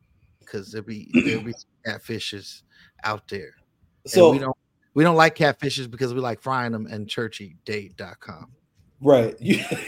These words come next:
Speaker 2: exactly. Um, so users, you can report people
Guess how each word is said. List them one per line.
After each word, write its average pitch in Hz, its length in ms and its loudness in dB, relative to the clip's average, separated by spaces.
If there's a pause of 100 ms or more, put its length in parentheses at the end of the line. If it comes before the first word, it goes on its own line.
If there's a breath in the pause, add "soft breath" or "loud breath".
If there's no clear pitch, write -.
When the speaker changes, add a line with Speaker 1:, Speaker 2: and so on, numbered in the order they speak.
Speaker 2:
exactly. - 680 2 (420 soft breath)
Um, 123 500 2 (160)
so 165 460 2
users, 202 460 0
you 226 140 2
can 165 140 2
report 151 680 0
people 151 540 -4